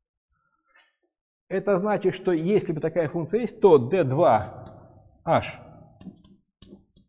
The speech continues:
по dx dy равно D два H по dy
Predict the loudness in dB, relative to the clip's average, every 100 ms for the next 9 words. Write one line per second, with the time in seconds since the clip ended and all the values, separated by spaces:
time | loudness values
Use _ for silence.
0 | _ _ _ _ _ -20 _ -4 0 2
1 | 2 2 -6 -16 -18 -20 -20 -20 -20 _
2 | _ _ _ _ _ _ _ _ _ _
3 | _ -6 -4 -4 -10 -18 -20 -20 -20 _
4 | -20 _ -10 -2 -2 -2 -4 -4 -2 -2
5 | -4 -10 -18 -20 -6 0 2 2 2 0
6 | 2 0 2 2 0 -6 -8 -12 -20 -20
7 | -20 -20 -20 -20 -20 -20 _ _ -6 -2
8 | 0 0 -2